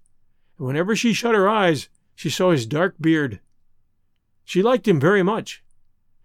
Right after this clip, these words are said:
and apparently she had made an impression on him too,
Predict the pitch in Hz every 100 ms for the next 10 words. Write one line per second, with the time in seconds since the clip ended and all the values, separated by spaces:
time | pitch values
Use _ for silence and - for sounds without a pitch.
0 | _ 139 135 185 220 233 240 196 - 202
1 | 175 175 185 170 214 185 170 180 156 220
2 | 185 214 226 151